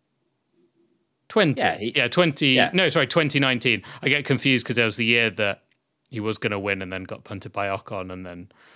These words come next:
Speaker 1: uh, had a few seconds there as well and stuff. So in my head, for some reason, I was like, "Has he actually won Brazil?"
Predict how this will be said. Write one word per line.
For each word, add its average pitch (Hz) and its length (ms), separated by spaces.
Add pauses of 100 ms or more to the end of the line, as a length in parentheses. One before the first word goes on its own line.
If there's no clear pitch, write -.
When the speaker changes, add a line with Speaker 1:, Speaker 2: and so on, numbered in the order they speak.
(320)
Speaker 1:
uh, 92 300
had 110 180
a - 40
few 107 160
seconds 92 460
there 92 160
as 92 140
well 92 160
and 90 140
stuff. - 280
So - 140
in 104 160
my 104 100
head, 101 220
for - 100
some 98 200
reason, 95 220
I - 20
was 95 140
like, 107 140
"Has 131 160
he 165 60
actually 175 260
won 175 140
Brazil?" 101 380